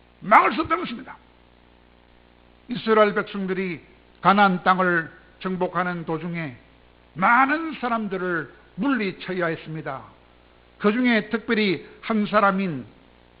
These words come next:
보올의 아들 발람이라는 사람을 오늘 본문 이십이 절이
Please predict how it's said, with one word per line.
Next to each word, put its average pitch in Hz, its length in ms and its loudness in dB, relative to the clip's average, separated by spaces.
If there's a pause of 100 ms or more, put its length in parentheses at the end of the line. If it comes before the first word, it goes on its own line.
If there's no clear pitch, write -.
(160)
보올의 190 480 6
아들 165 500 2
발람이라는 202 920 0
사람을 139 460 -6 (320)
오늘 175 280 0
본문 156 520 -4 (180)
이십이 143 460 -10
절이 139 400 -8